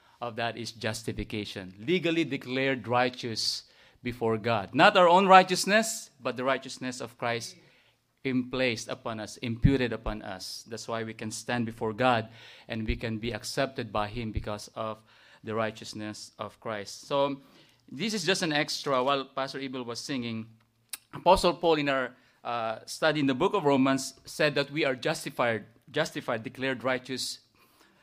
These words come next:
in God in three ways. In, uh, Romans chapter three, verse twenty-four, it says there, "Being justified freely by his grace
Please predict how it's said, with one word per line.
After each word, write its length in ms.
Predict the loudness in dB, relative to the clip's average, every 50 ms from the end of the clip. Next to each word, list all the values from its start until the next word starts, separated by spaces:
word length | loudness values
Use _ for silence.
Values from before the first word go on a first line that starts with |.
| _ -14 -2
in 240 | 2 2 4 4 4
God 300 | 6 6 6 6 4 2
in 200 | 0 0 0 0
three 180 | -2 -4 -4 -2
ways. 460 | -2 0 0 -2 -2 -6 -10 -14 -12 -10
In, 180 | -10 -10 -10
uh, 280 | -10 -10 -8 -8 -8 -6
Romans 360 | -4 -4 -2 -2 -2 -2 -4
chapter 420 | -2 0 0 0 0 0 -4 -8 -8
three, 500 | -8 -8 -8 -6 -4 -4 -4 -6 -6 -10 -16 _ _ _ -2
verse 320 | 2 4 4 4 4 0
twenty-four, 800 | 0 2 2 2 2 -2 -6 -4 -2 2 4 4 4 2 0 -4 -12 _ _ _ _ _ -20 -20 _ _ _ -14
it 120 | -12 -4
says 260 | -2 0 0 0 0
there, 320 | 0 0 0 0 -2 -4 -10 _ _ _ _ _ _ _ _ -8 -2
"Being 540 | 0 4 4 6 6 6 6 4 2 -2 2
justified 600 | 4 6 6 6 4 -2 -2 2 2 2 2 0
freely 400 | -4 -2 0 0 2 0 0 -2
by 560 | -4 -4 -4 2 4 6 8 10 10 8 8
his 320 | 4 2 -2 -4 -4 -6 -6
grace 600 | -4 -4 -4 -4 -4 -8 -10 -14 -16 -18 -20